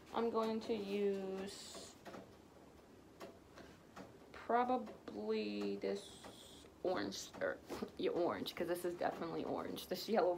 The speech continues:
folder. So I'm gonna stick that yellow folder in there. Mm, not gonna use these scissors.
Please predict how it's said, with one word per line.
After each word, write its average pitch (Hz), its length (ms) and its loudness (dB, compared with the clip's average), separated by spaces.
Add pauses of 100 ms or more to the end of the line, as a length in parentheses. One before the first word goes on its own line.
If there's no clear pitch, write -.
folder. - 380 2 (2000)
So - 60 -4
I'm - 60 -2
gonna - 120 -4
stick - 220 -6
that - 140 0
yellow 214 240 4 (100)
folder 202 220 -2
in 196 180 -4
there. 190 360 -2 (4000)
Mm, 196 60 -2
not 196 220 0
gonna 185 140 -2
use 196 260 -4
these 202 160 -6
scissors. - 680 -4